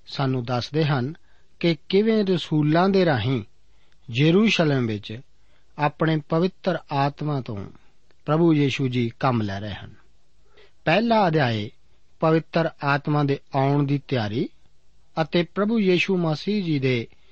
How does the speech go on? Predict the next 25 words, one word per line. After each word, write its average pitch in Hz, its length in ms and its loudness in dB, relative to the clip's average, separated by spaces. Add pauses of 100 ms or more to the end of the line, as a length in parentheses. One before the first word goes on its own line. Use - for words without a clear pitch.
(260)
ਮੁੜ 175 320 4
ਜੀ 165 240 2
ਉੱਠਣ 147 340 0
ਤੋਂ 131 180 -6
ਬਾਅਦ 117 460 2 (580)
ਦੀ 156 140 2
ਸੇਵਾ, 131 600 0 (460)
ਉਸ 151 200 -4
ਦੇ 147 180 2 (120)
ਉੱਪਰ 170 360 0
ਚਲੇ 120 300 -2
ਜਾਣ, 135 360 2 (580)
ਫੇਰ 185 440 2 (160)
ਆਉਣ 143 240 0
ਦੇ 120 140 -2
ਵਾਅਦੇ, 175 480 2 (540)
ਰਸੂਲਾਂ 156 680 2
ਦਾ 147 220 2
ਪਵਿੱਤਰ 143 500 -4 (140)
ਆਤਮਾ 135 380 -4
ਦਾ 123 200 -4 (100)
ਉਡੀਕਣਾ 147 520 0 (680)
ਅਤੇ 196 300 2
ਯੋਹੰਨਾ 156 480 2
ਦੀ 160 180 0